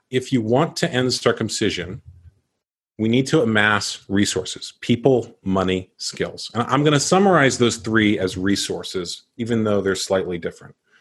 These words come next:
And I think that that is a really important realization because it's very different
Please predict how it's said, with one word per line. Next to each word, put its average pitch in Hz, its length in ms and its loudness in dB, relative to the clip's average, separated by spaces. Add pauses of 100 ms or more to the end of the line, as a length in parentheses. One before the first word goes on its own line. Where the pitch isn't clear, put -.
(1000)
And 117 460 2 (180)
I 127 80 -2
think 196 320 0
that - 160 0
that 139 160 2
is 131 160 2
a 120 80 2
really 123 240 2
important 110 380 -2
realization 104 560 0
because 117 520 -2 (260)
it's 135 160 0
very 165 460 2
different 113 680 -2